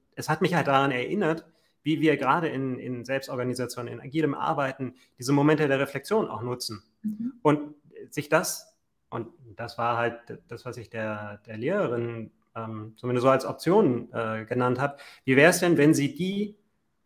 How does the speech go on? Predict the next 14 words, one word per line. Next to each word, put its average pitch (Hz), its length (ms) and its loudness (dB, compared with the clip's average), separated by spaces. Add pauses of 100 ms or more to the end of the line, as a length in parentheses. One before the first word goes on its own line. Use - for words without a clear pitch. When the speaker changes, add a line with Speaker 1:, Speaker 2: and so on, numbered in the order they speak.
(260)
Speaker 1:
ähm, 127 760 0
das 113 120 -10
waren 127 140 6
mehrere 170 440 8
Teams 185 360 -6
natürlich 180 480 -4
in 139 80 -4
dem, 143 380 -2
in 143 100 -4
der 143 100 2
Klasse, 175 500 -4
wenn 139 140 0
Sie 147 100 -4
da 147 380 4